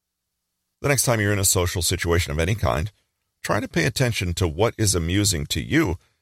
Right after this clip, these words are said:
and see if you can share that more often with others. Look for absurdities, unexpected outcomes, or ridiculous situations that don't make sense.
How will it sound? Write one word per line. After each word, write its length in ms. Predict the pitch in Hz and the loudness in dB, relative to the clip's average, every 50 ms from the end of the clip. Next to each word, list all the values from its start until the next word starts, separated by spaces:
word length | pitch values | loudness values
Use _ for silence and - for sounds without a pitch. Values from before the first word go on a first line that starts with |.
| _ _ | _ _
and 280 | - 123 127 127 113 - _ _ _ _ _ | -2 0 0 0 -2 -6 _ _ _ _ _
see 200 | - - - 165 | -4 -2 -2 -2
if 100 | 170 - | -2 -4
you 80 | - - | -4 -4
can 140 | - 147 135 | -2 0 0
share 400 | - - - - 139 - - 117 | 0 0 0 0 0 0 0 0
that 260 | 95 87 73 65 - | 0 0 0 0 0
more 240 | 90 90 80 73 76 | 0 2 2 4 4
often 300 | 78 82 80 80 67 69 | 2 2 0 -2 -6 -6
with 120 | 78 71 | -2 0
others. 440 | 85 98 - 87 - - - - - _ _ _ _ _ _ _ _ _ _ _ _ _ _ _ _ _ _ | 0 0 0 0 -2 -4 -6 -6 -8 _ _ _ _ _ _ _ _ _ _ _ _ _ _ _ _ _ _
Look 280 | - 101 117 117 - - | -2 0 0 0 0 -4
for 440 | - - 95 85 67 64 64 - - - | -6 -2 2 2 4 4 2 0 0 -2
absurdities, 1040 | 64 60 - - - - - 110 110 101 101 92 98 95 92 90 87 87 - - - _ _ _ _ _ _ _ - | -2 -2 -2 -2 -2 0 2 2 2 2 2 0 0 0 0 2 0 0 0 -2 -4 _ _ _ _ _ _ _ 0
unexpected 560 | 104 117 120 110 - - 110 104 101 - 80 | 0 0 0 -2 -4 -4 -4 -4 -2 0 0
outcomes, 640 | 87 90 92 - - - 92 92 90 90 87 - - _ _ _ _ _ _ _ _ - | 2 2 0 0 -2 0 2 2 2 2 0 0 -2 _ _ _ _ _ _ _ _ 0
or 100 | 113 120 | 2 2
ridiculous 500 | 123 120 120 160 175 - 127 110 104 - | 2 0 -2 -4 -4 -2 0 0 2 2
situations 760 | - - 110 - - 82 92 104 139 - - 78 65 73 - | 2 0 -2 -2 -2 0 0 0 0 0 -2 -4 -6 -6 -4
that 240 | - 104 110 - - | -2 -2 -2 -2 -2
don't 180 | - 113 92 76 | -2 -2 0 0
make 180 | 92 87 - | 0 -2 0
sense. 520 | - - - - - - - - - - | 0 0 0 0 -2 -2 -2 -4 -4 -4